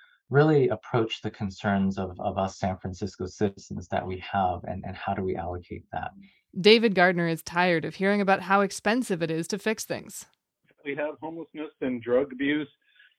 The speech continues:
Speaker 3: and what I always hear is that we really need to work on mental health, and everyone's always talking about that's what we need to do, but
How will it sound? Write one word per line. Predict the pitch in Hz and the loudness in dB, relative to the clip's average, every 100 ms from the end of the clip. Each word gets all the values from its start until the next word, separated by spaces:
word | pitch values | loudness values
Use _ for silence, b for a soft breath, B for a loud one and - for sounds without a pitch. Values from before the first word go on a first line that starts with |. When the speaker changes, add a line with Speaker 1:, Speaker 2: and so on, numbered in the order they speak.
| _ - | _ -4
Speaker 3:
and | 160 165 165 _ _ _ | 0 0 -4 _ _ _
what | 151 196 | -4 0
I | 208 | 2
always | 214 214 190 | 4 2 -2
hear | 196 185 180 | -6 -6 -6
is | 147 | -4
that | 165 151 - _ _ _ | -2 -2 -6 _ _ _
we | 151 156 | -10 -8
really | 156 160 | -8 -6
need | 143 147 139 | -4 -4 -2
to | 139 127 - _ _ | -4 -4 -10 _ _
work | 110 135 135 - | -4 -2 -2 -8
on | 131 135 127 127 | -4 -2 -2 -2
mental | 120 135 135 113 - | -4 -4 -4 -6 -2
health, | 120 143 - _ b b b b - | 0 0 -4 _ b b b b -10
and | 117 113 123 | -8 -4 -4
everyone's | 131 151 139 131 | -2 -2 -2 -2
always | 135 131 120 | -2 -4 -4
talking | 131 127 139 | -4 -4 -4
about | 127 120 120 - _ _ _ _ - | 0 0 0 -4 _ _ _ _ -6
that's | 123 - | -6 -4
what | 156 - | -6 -2
we | 139 | 0
need | 143 127 | 0 -2
to | 120 | -2
do, | 131 135 139 135 | 0 2 0 0
but | 120 | -2